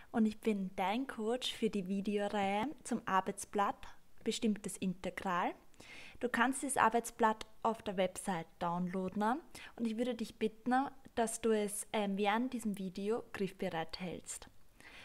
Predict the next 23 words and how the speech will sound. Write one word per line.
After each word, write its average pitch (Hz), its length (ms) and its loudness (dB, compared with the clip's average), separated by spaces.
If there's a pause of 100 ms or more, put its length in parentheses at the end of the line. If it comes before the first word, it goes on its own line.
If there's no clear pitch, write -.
(140)
Und 202 180 0
falls 214 320 4
es 226 140 -4
dir 208 100 -6
zu - 100 -8
schnell 190 380 2
geht, 269 300 0
kannst 240 260 -2
du 240 40 -2
jederzeit 233 680 0
auf - 140 -10
Pause 185 340 0
drücken 220 500 -4 (340)
und 202 300 -4
dann, 202 320 6 (300)
ähm, 190 320 -4
fortsetzen. - 720 -4 (1400)
In 220 160 -4
diesem 302 300 -6
Video 214 360 -2
werden 202 240 -2
wir 202 80 -6
kennenlernen, 196 800 -6